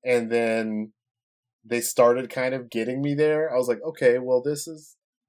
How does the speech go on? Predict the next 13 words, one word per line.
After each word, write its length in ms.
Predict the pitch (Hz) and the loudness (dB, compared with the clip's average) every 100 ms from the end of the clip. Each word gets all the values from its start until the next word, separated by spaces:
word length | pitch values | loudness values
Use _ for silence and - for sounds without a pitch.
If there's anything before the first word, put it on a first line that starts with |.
| _ _ _ | _ _ _
progressing 560 | - 131 123 113 139 117 | -4 0 2 2 -2 -2
in 80 | 113 | -2
a 80 | |
way 420 | 107 98 95 110 123 | -4 -2 -2 -2 -2
that 220 | 107 95 - _ _ _ _ _ _ _ 110 | -4 -4 -6 _ _ _ _ _ _ _ -16
might 460 | 101 95 107 104 _ _ _ _ _ | -8 -6 -6 -6 _ _ _ _ _
somewhat 480 | - 123 110 110 101 | -8 -4 -4 -4 -8
become 300 | 107 107 98 | -10 -10 -10
interesting." 560 | 92 - 107 135 135 143 _ _ - | -12 -12 -8 -6 -6 -10 _ _ -6
I'm 140 | 117 117 | -2 -2
enjoying 460 | 113 104 104 117 107 | -2 -2 0 0 -2
Matt 240 | 107 - | -4 -4
Smith. 380 | - 101 113 | -8 -6 -6